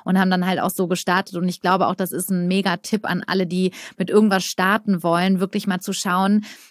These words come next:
ähm, ob man nicht direkt aus der Branche, in der man ist, halt wirklich auch Menschen, wie, wie du das gerade genannt hast, so Joint Venture machen kann, dass man halt sich wirklich zusammentut,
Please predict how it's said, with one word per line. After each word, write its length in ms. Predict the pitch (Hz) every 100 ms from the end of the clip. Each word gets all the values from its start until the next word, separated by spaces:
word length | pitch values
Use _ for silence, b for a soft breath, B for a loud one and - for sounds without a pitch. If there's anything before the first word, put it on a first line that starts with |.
| -
ähm, 420 | 180 185 190 185 185 -
ob 300 | 170 196 -
man 100 | 202
nicht 160 | 196 220
direkt 300 | 208 214 -
aus 160 | 196
der 160 | - 190
Branche, 540 | 170 - 190 233 208
in 140 | 165 175
der 160 | 170
man 220 | 165 156 160
ist, 340 | 180 180 -
halt 200 | 190 175
wirklich 380 | 196 196 202 -
auch 200 | 180 -
Menschen, 880 | 185 185 202 214 208 196 196 196 -
wie, 580 | 208 180 - 185 196 190
wie 280 | 180 170 185
du 100 | 175
das 140 | 190 -
gerade 200 | 190 185
genannt 320 | 180 175 196
hast, 140 | 185
so 60 | 190
Joint 420 | 156 175 190 180
Venture 400 | 175 185 - 156
machen 280 | 165 151 151
kann, 140 | 180
dass 160 | 165 -
man 140 | 175
halt 160 | 180 170
sich 180 | 185 202
wirklich 280 | 196 208 -
zusammentut, 840 | 190 190 214 233 214 220 208 214